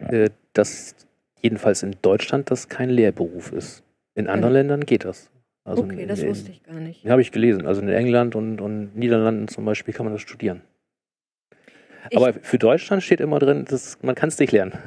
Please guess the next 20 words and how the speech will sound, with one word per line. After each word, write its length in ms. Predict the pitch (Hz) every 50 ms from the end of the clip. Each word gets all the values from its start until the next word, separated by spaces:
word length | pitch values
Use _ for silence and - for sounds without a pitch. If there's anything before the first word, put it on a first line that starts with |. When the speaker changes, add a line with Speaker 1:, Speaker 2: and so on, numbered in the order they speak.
| - -
Speaker 1:
<laughs> 220 | - - _ _ -
Also 340 | - 104 104 104 101 101 113 _ _ _ - - - - - - - - - - _ _ -
Speaker 2:
Ich 120 | - - -
finde 220 | - 226 240 240
das 160 | 214 214 -
auch 220 | - 190 - - -
komisch, 460 | - - 226 233 285 320 320 - -
das 240 | - 190 175 - -
zu 100 | - 185
lernen, 220 | 175 156 156 165
weil 140 | 165 156 151
ich 140 | 180 - -
ü-, 240 | - 190 196 190 - -
überlege 460 | - 190 190 190 190 208 233 214 226
mir, 200 | 220 220 214 180
was 260 | 190 202 202 - -
lerne 340 | 202 190 196 214 247 226 190 -
ich 180 | - - - -
dann? 180 | 160 147 147
Speaker 1:
Mhm. 200 | 143 107 98 95